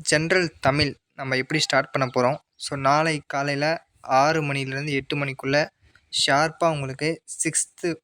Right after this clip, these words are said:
புக்கு வீடியோ வந்துரும். So, அப்படி இல்லைன்னா இன்னைக்கே கூட வந்துரும். So, எந்த ஒரு விஷயத்தையும் நம்ம வந்து தள்ளி போடக்கூடாது. So, நிறைய பேர் வந்து கேட்டிருந்தீங்க. So, என்ன டவுட் அப்படின்னா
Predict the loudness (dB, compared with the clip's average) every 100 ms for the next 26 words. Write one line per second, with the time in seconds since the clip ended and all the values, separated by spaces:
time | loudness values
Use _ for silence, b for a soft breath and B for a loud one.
0 | -10 -10 -6 -8 -8 _ _ _ _ _
1 | 2 4 4 4 -2 -4 -2 -2 -2 4
2 | 4 4 2 2 2 0 0 0 0 2
3 | 2 0 -2 -2 -4 -6 -8 -10 -6 -4
4 | 0 0 0 0 -4 -6 -6 -6 -6 -6
5 | -8 -10 -4 -4 -2 -4 -2 0 2 0
6 | -2 _ _ _ b b b b -10 -2
7 | 2 4 4 0 2 2 2 -2 -2 -2
8 | -2 -6 -4 -6 -6 -6 -2 0 0 2
9 | 2 0 -2 -2 -2 -2